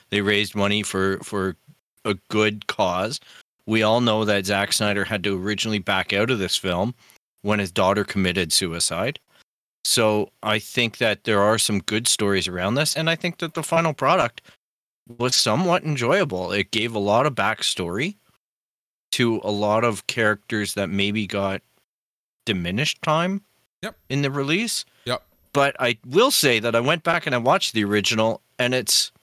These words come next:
Speaker 1: a lot better at telling a story in a <laughs> compressed time frame.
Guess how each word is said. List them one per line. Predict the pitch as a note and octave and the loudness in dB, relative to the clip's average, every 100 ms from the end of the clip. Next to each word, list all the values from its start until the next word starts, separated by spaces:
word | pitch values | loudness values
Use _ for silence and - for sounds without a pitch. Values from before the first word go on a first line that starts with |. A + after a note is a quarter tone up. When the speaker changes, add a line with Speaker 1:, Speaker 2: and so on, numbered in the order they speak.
| _ _ _ _ _ - | _ _ _ _ _ -8
Speaker 1:
a | G2 | 0
lot | C3+ C#3+ | 0 2
better | D3+ D#3 C3 | 0 0 2
at | A#2+ - _ _ - | 2 0 _ _ -4
telling | C3 B2+ A#2 | 0 0 0
a | G2+ | 0
story | - B2+ B2 G#2 | 0 0 2 2
in | G2+ | 0
a | F2+ | 0
<laughs> | |
compressed | B2 A2 A2+ - - | -4 -2 -4 -4 -2
time | A2+ A2+ | 0 0
frame. | - - F2 | -4 -6 -6